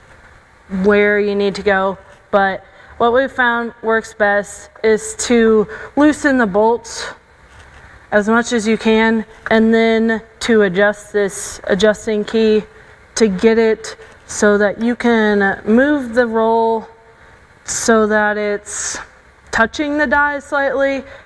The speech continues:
and then back it off a little bit. And then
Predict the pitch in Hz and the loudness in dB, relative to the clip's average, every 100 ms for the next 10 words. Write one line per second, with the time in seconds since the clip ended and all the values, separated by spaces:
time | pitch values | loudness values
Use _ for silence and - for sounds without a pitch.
0 | - 240 247 240 214 196 190 190 180 185 | -2 2 4 4 4 2 0 -6 -4 -4
1 | 180 - 185 180 180 175 185 185 - - | -4 -6 -4 -2 -2 0 -2 -2 -6 -12
2 | - - - - - - - - - - | -14 -20 -20 -20 -20 -20 -20 -20 -20 -14
3 | - 202 208 202 196 190 190 | -2 2 4 2 2 0 -2